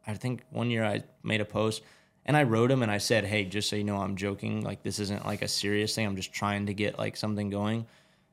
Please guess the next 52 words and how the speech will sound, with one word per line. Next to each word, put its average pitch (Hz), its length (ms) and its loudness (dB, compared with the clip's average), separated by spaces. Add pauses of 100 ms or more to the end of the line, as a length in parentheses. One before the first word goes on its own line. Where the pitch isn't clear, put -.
(280)
But 135 120 2
it 131 60 0
just 117 220 0
was 92 120 -2
stupid. 92 420 -4
Like, 104 180 -4
I, 98 220 -2
I 107 100 0
said, 98 240 -2
like, 95 180 -2
"Oh, 107 100 2
he's 101 180 0
gonna 101 160 0
wish 98 200 -2
he 104 80 -2
stayed. 101 440 -2 (180)
He 104 280 -4
went 104 280 -2
to 95 80 -4
Europe 98 320 -4
or 87 80 -8
something - 220 -6
'cause 98 140 -8
he 104 60 -2
didn't 104 240 -2
go 104 140 0
to 101 60 -2
Moto 98 200 -2
two," 101 380 -2
and 95 100 -4
I 98 80 -4
said 107 260 -2
something 101 320 -4
like 98 180 -4
that. 98 340 -2 (760)
So 143 200 4
I 127 80 4
have 123 280 0
been 98 200 0
that 92 180 -6
guy 95 160 -2
before, 98 460 -2
but 139 240 2
I 135 40 6
also 143 300 6
was 117 120 6
already, 120 320 6
like, 95 340 -2
there. 110 280 4
I 95 40 0
was 98 140 -2
competitive 104 680 -2